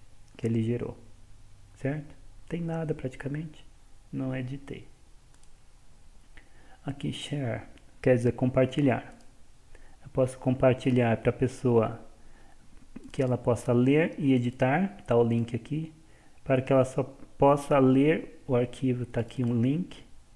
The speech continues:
ou fazer um, tipo uma cópia. A pessoa pode clonar dessa forma. E você pode enviar aqui a partir do Facebook, Twitter, et cetera e tal. Tem outras opções aqui.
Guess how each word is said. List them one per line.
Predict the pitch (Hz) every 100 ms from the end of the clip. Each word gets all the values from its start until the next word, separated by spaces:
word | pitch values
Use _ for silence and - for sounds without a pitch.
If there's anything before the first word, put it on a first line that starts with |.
| - - - - - -
ou | - 147 156
fazer | 156 160 147 156 156 160
um, | 160 160 170 202 - - 151
tipo | - 143 - 147
uma | 185
cópia. | - 127 - 117 117 - - - - - - -
A |
pessoa | 131 - 120
pode | - 120 - - -
clonar | - 139 135 117 117
dessa | 110 113 127
forma. | - 123 123 - - - - - - - - - - - 170
E | 165 156
você | 156 143
pode | 143 131 143
enviar | 156 143 127 135 143 131
aqui | 123 131 131
a | 120
partir | 123 113 127
do | 117
Facebook, | - 110 - 117 127 135 -
Twitter, | - - 120 127 127 - 120 117 131
et | 139
cetera | - 131 127 135
e |
tal. | 135 120
Tem | 113 131
outras | 135 135 123
opções | 120 - 120 113
aqui. | 117 -